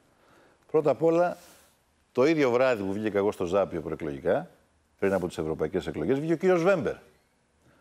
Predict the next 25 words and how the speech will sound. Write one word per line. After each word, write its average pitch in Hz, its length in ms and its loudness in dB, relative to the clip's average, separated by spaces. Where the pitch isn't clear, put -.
ο 117 100 0
στενότατος 147 640 -2
φίλος 160 280 -2
του - 80 -20
κύριου 160 200 -2
Μητσοτάκη, 160 520 0
ο 101 100 2
οποίος 147 400 2
είναι 160 440 0
γνωστός 123 640 0
για 127 160 0
την 117 160 -2
αιμονή 113 420 2
του 113 140 -4
στις - 240 -6
ακραίες 139 400 0
πολιτικές 98 540 -2
λιτότητας 92 800 -2
και - 100 -2
για 113 180 2
την 110 140 -2
αιμονή 101 400 0
του 214 300 -4
σε - 200 0
θέσεις 196 640 -2